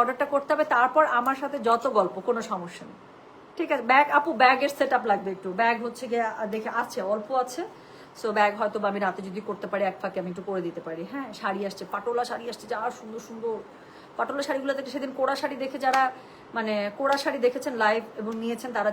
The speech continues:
জানেন কি সুন্দর কোড়া দেখিয়েছে। আজকে ওরকম একদম সুপার সিলেক্টিভ পাটোলা দেখিয়ে দেবো। এটা কে আমাকে এত ভালোবাসা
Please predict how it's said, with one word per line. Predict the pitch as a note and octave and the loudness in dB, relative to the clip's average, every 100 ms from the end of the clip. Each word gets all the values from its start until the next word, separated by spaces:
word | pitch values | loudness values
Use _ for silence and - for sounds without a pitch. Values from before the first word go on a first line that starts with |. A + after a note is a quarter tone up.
| G3 | 0
জানেন | G3+ G#3+ | -2 -6
কি | A#3 | -10
সুন্দর | A#3 G#3+ G#3+ | -8 -8 -6
কোড়া | G#3+ G3+ | -4 -4
দেখিয়েছে। | G3 F3 - | -4 -8 -6
আজকে | G#3 - G#3 | -6 -6 -8
ওরকম | G3+ A3+ G#3+ - | -6 -8 -12 -6
একদম | A3 G3+ G#3 C#4 D#4+ - - - - - | -6 -6 -6 -6 -6 -10 -20 -20 -18 -4
সুপার | D#4 - E4 | -2 2 2
সিলেক্টিভ | D#4 C#4 C#4 D#4 - | 4 0 0 -4 0
পাটোলা | A3+ A3 A3 F#3+ | -2 0 -2 -2
দেখিয়ে | F#3 F#3+ | -6 -6
দেবো। | F#3 B3 | -2 -4
এটা | C4+ - | -4 -2
কে | D#4 D4+ | 6 6
আমাকে | B3 C4 | 6 -2
এত | C4 | -2
ভালোবাসা | G#3+ G3+ A#3 C#4+ | -2 0 0 -2